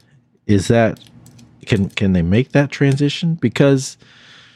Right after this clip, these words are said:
up until now, Star Wars, like we said, it hasn't been the technical version, you know, don't try to explain things. Fly in the middle of the planet and shoot this thing in the middle,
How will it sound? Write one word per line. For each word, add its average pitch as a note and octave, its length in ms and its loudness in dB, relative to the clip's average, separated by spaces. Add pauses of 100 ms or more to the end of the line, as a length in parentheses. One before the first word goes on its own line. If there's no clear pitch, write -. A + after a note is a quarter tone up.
(920)
up C#3 160 -2
until C#3+ 280 -2
now, G#2 540 0
Star A2 300 0
Wars, A2 520 0
like G#2 180 -4
we A#2+ 80 0
said, A#2 240 2
it A2+ 80 0
hasn't A2 340 0
been G#2+ 400 -2
the G#2+ 100 -2
technical F#2+ 760 -4 (920)
version, E2 400 -2
you D#2+ 100 -6
know, D2+ 140 -8
don't G#2 260 0
try A2+ 200 0
to G#2+ 60 2
explain G#2 480 0
things. G2 640 -2 (1300)
Fly B2+ 340 0
in D#3 120 2
the B2+ 80 0
middle B2+ 240 4
of A#2 80 0
the A2+ 80 2
planet B2 400 0
and G#2+ 100 -10
shoot - 280 -2
this - 180 -8
thing A2 260 0
in G#2 80 0
the G2+ 80 0
middle, A2 540 2